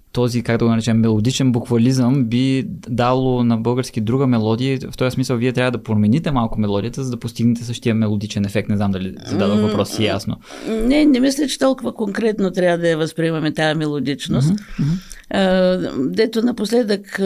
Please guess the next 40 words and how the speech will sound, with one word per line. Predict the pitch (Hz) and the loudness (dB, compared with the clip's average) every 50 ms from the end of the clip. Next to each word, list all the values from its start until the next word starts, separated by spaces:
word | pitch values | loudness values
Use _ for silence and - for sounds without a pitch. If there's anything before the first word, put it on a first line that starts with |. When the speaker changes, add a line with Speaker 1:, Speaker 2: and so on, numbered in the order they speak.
| 185 185 190 196 | 0 0 0 0
Speaker 2:
непрекъснато | 196 196 196 196 - 196 - 214 208 208 208 196 202 202 202 | -2 -2 -2 -4 -6 -4 -4 -4 -2 -2 -4 -2 -2 -4 -4
чета | 208 - 175 175 - 190 | -4 -6 -8 -2 -2 -2
в | 180 185 | -2 0
разни | 180 185 185 180 180 175 175 170 | 0 0 0 0 0 -2 -2 -2
рецензии, | 170 156 160 190 180 180 180 175 170 170 190 208 202 | -2 -4 -2 -2 0 0 0 -2 -2 -2 -2 -2 -2
че | 208 - 180 170 | -4 -4 -4 -2
български | 160 175 190 190 185 180 170 175 - - 170 | 0 0 0 2 0 -2 -2 -2 -2 -2 -2
език | 160 165 160 185 185 190 | 0 0 -2 -4 -4 -4
се | - - 175 160 | -4 0 0 2
леел | 156 156 151 156 156 160 160 156 156 160 156 143 - | 4 4 4 2 2 2 2 2 2 2 0 -2 -2
като | - - 135 - - 135 | -4 -6 -6 -6 -8 -12
поток. | 113 - - 131 - - - 120 113 - _ _ _ - - - - - - - - - - - - - - - - - - - - - - - | -10 -8 -10 -10 -8 -6 -8 -8 -8 -10 _ _ _ -16 -16 -14 -14 -16 -18 -20 -20 -20 -20 -20 -20 -20 -20 -20 -20 -18 -16 -14 -14 -14 -12 -8
А, | - 170 160 156 | -6 -4 -2 -2
аз | 127 - 202 - | -2 -2 0 -2
не | 240 | -2
знам | 208 226 226 233 | 0 0 0 0
това | 226 220 202 | 2 0 2
дали | 196 196 196 190 185 | 2 2 2 2 2
винаги | 185 196 196 190 180 170 180 | 2 2 2 2 0 0 0
е | 180 | -2
положително | 175 180 180 170 160 165 160 190 175 - 175 160 151 151 147 | -2 -2 -2 -2 -2 0 -2 -2 -2 0 0 2 2 0 0
качество | - 160 151 143 143 127 123 135 147 151 | 0 -2 -2 0 0 -2 -2 -2 -2 -2
Speaker 1:
Да. | 147 | -2
Speaker 2:
на | 147 135 | -2 -2
превода, | - 160 151 151 143 135 151 175 233 | -2 -2 -2 -2 -2 -4 -4 -4 -4
Speaker 1:
Да. | 254 | -2
Speaker 2:
защото | 214 240 214 - 131 202 190 190 196 220 | 0 -2 -2 0 0 -2 -2 0 0 -2
оригинала | 226 185 180 175 - 180 185 185 190 208 | 0 0 0 -2 0 0 0 2 2 0
може | 185 175 170 170 165 | 0 0 -2 -2 -2
пък | - 185 185 | -4 -6 -4
да | 180 185 185 | -2 -2 -2
не | 180 170 156 | -2 -2 -2
се | - 151 131 | -2 -2 -2
е | 131 123 120 | 0 -2 -2
леел | - 95 98 - - | -4 -6 -6 -8 -8
Speaker 1:
Точно | - - - | -8 -8 -10
така, | - - - | -12 -10 -8
Speaker 2:
така. | - - | -8 -8
Speaker 1:
да, | - 135 120 127 - - - - | -8 -8 -10 -10 -14 -18 -16 -12
да. | 180 - | -12 -12